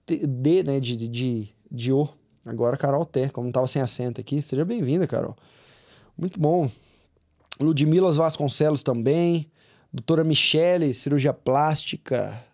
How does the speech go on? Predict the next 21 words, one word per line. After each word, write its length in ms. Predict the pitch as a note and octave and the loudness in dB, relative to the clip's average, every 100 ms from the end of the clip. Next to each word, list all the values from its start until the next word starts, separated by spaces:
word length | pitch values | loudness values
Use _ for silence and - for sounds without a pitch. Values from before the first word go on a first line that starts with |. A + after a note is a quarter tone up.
| _ | _
Tá 100 | C#3 | -2
participante 520 | C#3 F#3 - A3 A3 | 0 -2 0 -2 0
da 100 | C4+ | 0
aula. 300 | C4 G3+ G3+ | 2 2 2
Acho 120 | D3+ - | 0 -2
que 80 | |
no 140 | F#3+ G#3 | -4 0
Remédio 400 | G#3+ F#3+ F3 G3 | 0 2 2 2
você 40 | |
vai 80 | G#3+ | 0
ser 80 | A3 | 0
uma 80 | A3+ | -4
das 80 | F#3+ | -4
que 80 | |
mais 140 | F#3+ G3+ | -2 -2
vai 100 | A#3 | 0
participar 380 | A3+ - - G3 | -2 -2 -2 -2
com 60 | |
seus 160 | G3 D#3 | -2 -2
colegas 400 | G3 D#3+ E3+ D3 | 0 0 2 0
ali. 240 | C3+ A2 | -2 -4